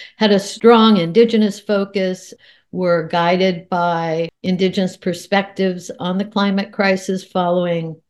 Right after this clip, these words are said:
tribal leaders and Indigenous activists around that issue. And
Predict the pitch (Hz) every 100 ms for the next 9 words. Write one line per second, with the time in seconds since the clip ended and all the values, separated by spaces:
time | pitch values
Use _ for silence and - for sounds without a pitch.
0 | _ _ _ - 220 214 208 202 196 185
1 | 185 180 175 180 175 170 180 170 175 170
2 | 160 - 170 170 - 165 165 165 160 -
3 | - _ _ - 202 208 208 208 190 -
4 | 190 196 196 202 190 156 196 190 190 185